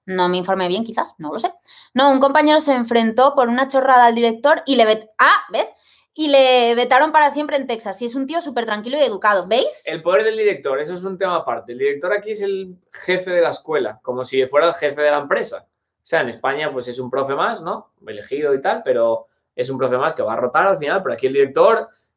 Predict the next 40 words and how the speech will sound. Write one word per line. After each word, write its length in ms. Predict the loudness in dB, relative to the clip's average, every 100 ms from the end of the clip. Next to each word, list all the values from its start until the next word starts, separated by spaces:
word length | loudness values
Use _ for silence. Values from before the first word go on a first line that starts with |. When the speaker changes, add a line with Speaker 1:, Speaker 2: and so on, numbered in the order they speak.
| _
Speaker 2:
pues, 240 | -2 -2 -6
pasó 340 | -8 2 2
por 140 | 2
muchos 240 | -2 -4 -2
procesos 320 | 0 0 0
para 120 | 0
llegar 140 | 0 0
a 20 |
ser 120 | -2
director 420 | 2 2 4 2 2
y 80 |
es 80 | 0
el 100 | -4
que 80 | -2
más 160 | -2 0
manda. 400 | 0 -2 -8 -8
Contrata 560 | -6 -2 0 2 2
y 40 | 2
despide, 760 | 2 -2 -4 0 2 0 -4 _ _ _
dice 260 | -10 -2 0
lo 100 | 2
que 80 | 2
hay 80 |
que 60 | 2
hacer, 500 | 0 2 4 4 2
cuánto 380 | 2 0 2 -2
estricto 400 | -2 -4 -4 -2
hay 100 | -2
que 120 | -4
ser, 420 | -2 0 2 0 -2
lo 160 | -4
que 80 | -2
tienes 260 | -4 -4 -4
que 100 | -4
tener 200 | -2 -2
en 100 | -2
tu 120 | -4
clase 320 | -2 -2 -2
o 80 | -2
no. 420 | 0 2 0 -4